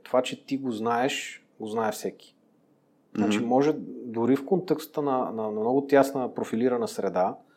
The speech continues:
Speaker 1: а, щом ти го знаеш, трябва, нали, всеки го знае, няма нужда да го споделям. Това просто трябва да го зачеркнем с голям червен маркер. А, един пример, а, започнахме,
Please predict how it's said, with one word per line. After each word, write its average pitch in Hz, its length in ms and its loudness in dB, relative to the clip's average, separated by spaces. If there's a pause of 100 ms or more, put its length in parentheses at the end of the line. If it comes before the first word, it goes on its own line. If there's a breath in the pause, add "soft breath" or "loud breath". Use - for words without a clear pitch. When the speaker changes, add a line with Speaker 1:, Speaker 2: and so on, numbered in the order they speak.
(520 soft breath)
Speaker 1:
а, 120 480 0
щом 151 320 2
ти 156 120 2
го 131 100 2
знаеш, 131 320 -2
трябва, 123 260 2 (280)
нали, 117 180 -6
всеки 143 320 6
го 113 140 0
знае, 123 240 2
няма 123 220 2
нужда 117 200 -2
да 98 80 -2
го 92 100 -4
споделям. 87 400 -10
Това 135 220 -4
просто - 260 2
трябва 131 220 6
да 113 40 4
го 104 60 -4
зачеркнем 101 480 -6
с 95 60 -14
голям 98 400 -4
червен 98 320 -6
маркер. - 340 -6 (760 soft breath)
А, 107 580 0 (220)
един 151 280 4
пример, 151 380 4 (260)
а, 123 40 -16 (720)
започнахме, 143 580 -2